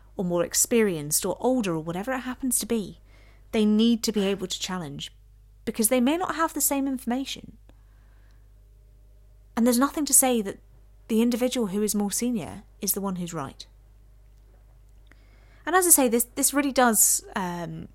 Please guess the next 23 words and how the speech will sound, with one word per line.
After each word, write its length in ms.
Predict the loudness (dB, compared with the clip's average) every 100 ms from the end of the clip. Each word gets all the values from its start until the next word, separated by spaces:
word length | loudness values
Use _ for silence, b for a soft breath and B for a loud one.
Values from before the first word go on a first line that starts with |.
| -4
bleed 220 | 2 2
into 260 | 2 0 0
an 60 | 0
awful 260 | 0 0
lot 180 | -2 -2
of 80 | -10
life, 300 | -12 -12 -10
and, 180 | -10 -6
and 140 | -4
you 100 | -2
see 260 | 0 0 0
it 60 |
all 160 | -2 0
over 160 | -2 -4
the 80 |
place, 460 | -10 -14 -10 -6 -8 b b b b b b -8
that, 240 | -8 -6
that 100 | -12
cultural 380 | -4 -4 -2 -4
issues 360 | -4 -4 -4 -4
are 200 | -4 -6
a 60 | -6
factor. 500 | -8 -10 -12 -16